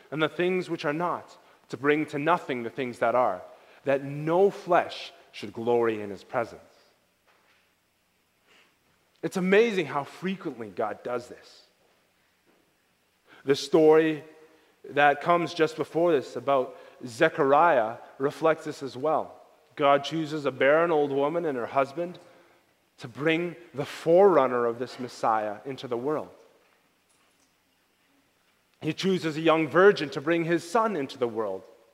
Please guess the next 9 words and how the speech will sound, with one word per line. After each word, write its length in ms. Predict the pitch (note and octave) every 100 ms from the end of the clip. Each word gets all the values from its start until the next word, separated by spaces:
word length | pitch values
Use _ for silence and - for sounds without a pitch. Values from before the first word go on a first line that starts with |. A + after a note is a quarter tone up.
| _ _ _ _ _ _ _ _ _ _ _ _ _ _ _ -
And 100 | C3+
he 80 | C#3
chooses 480 | E3+ D3+ C#3 A2+
you 260 | A#2+ G#3 E3 - _ _ _ _ _
to 80 | A#2+
bring 260 | B2+ B2
this 200 | A#2+ -
gospel 420 | - C3 - A#2+
message 560 | A#2 B2+ - E2 -